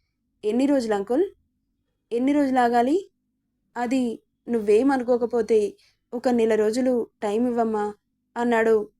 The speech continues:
లేదు, ఒక్క రోజు కూడా టైమ్ ఇవ్వను. మీ కొడుకుని నేను నమ్మదలుచుకోలేదు. నెల రోజుల టైంలో మీ వాడిని దేశం దాటిస్తే అనింది రీతు. అయ్యో,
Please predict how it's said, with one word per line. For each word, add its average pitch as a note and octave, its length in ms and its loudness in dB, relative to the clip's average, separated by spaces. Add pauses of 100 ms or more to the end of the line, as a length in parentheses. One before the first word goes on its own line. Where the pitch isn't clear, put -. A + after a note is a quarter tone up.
(520)
లేదు, A3+ 400 0 (240)
ఒక్క A#3 260 -2
రోజు B3 340 2
కూడా A#3 280 0
టైమ్ A#3 300 0
ఇవ్వను. G#3+ 300 -2 (720)
మీ B3+ 200 0
కొడుకుని B3+ 460 2
నేను A#3 360 2
నమ్మదలుచుకోలేదు. G#3+ 960 2 (340)
నెల B3 220 0
రోజుల A#3+ 320 2
టైంలో A3+ 440 0 (340)
మీ B3+ 180 2
వాడిని A#3 420 2
దేశం A3 380 2
దాటిస్తే A#3+ 420 2 (420)
అనింది A#3 400 0
రీతు. A3 300 2 (640)
అయ్యో, B3+ 280 2